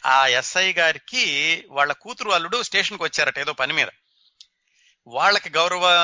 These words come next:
గౌరవ మర్యాదలు చేయడం, వాళ్ళకి భోజనాలు అరేంజ్ చేయడం, ఈ హడావిడిలో ఉండగా దాశరథి గారు తప్పించుకున్నారు. దాశరథి గారు తప్పించుకుని ఇంకా వెళ్ళిపోయారు. అలా, అలా, అలా ఆయన అడవుల్లో పడి, ఆ,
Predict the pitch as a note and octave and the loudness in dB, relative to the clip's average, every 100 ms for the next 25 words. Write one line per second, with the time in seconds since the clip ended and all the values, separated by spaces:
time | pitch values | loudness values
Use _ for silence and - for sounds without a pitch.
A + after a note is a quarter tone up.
0 | E3 D#3+ C#3+ C#3 D#3+ E3+ E3 D#3 D#3 D3+ | 2 -2 -4 -4 -2 -2 0 2 2 2
1 | D3 - C#3+ D3+ D#3 B2+ C#3 D3 C3+ C3+ | 0 -2 -2 -4 -8 0 2 0 -4 -6
2 | E3 D#3+ D3 D3 D3 C#3 C#3+ C#3+ C3+ F#3 | -2 0 2 2 0 0 -2 -4 -4 -2
3 | D#3+ D3+ D3+ D3 C#3 C3 E3+ G3 B2 B2+ | 2 2 0 -2 -4 0 2 2 2 -2
4 | _ _ _ _ _ _ G#2+ E3 D#3 C#3 | _ _ _ _ _ _ -2 -2 -2 -4
5 | C3+ E3+ D3 - - - G2 - _ _ | -4 -4 -4 -6 -10 -16 -16 -18 _ _
6 | _ _ _ _ _ _ C3 D3 D#3+ C#3+ | _ _ _ _ _ _ -2 -2 -2 -2
7 | C3+ B2+ B2 - C3+ - G3 C#3+ - A#2+ | 0 0 -4 -10 -12 -12 -10 -12 -12 -6
8 | A#2 A2 G#2 B2 - G2+ - _ _ A2 | -2 -2 -2 -6 -4 -4 -6 _ _ -2
9 | B2+ C3 A#2+ A#2+ A#2 A2+ C3 - _ _ | 4 4 4 4 2 2 0 -2 _ _
10 | _ _ _ - A2+ A#2+ A2 E2+ _ _ | _ _ _ -4 -2 0 0 -2 _ _
11 | _ _ - A2 B2+ C3+ C3 B2+ A#2+ F3 | _ _ -6 -4 -4 -6 -2 0 0 -2
12 | - - G#2+ G#2 G2+ G2 F#2 F2+ | -4 -6 -2 0 0 -2 -2 -4